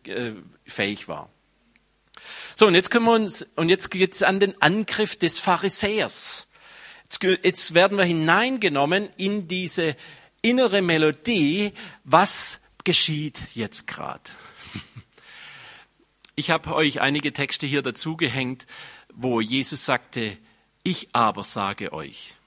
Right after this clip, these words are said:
Ihr wisst, wie zu den Alten gesagt ist, "Ich aber sage euch."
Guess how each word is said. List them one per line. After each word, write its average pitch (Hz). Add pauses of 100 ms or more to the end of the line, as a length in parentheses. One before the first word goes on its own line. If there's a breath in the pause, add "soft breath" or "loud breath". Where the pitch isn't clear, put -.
(300)
Ihr 147
wisst, -
wie 160
zu -
den 135
Alten 151
gesagt -
ist, - (300 loud breath)
"Ich -
aber 98
sage 87
euch." -